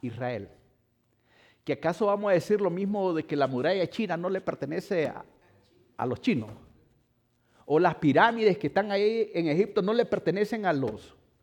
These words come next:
egipcios?". ¿Qué dice usted?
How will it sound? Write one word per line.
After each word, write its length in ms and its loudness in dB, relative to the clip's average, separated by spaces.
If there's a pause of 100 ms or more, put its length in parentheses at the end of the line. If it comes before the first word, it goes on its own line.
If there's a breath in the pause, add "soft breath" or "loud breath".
(440 soft breath)
egipcios?". 560 -4 (840)
¿Qué 100 -4
dice 180 0
usted? 280 -6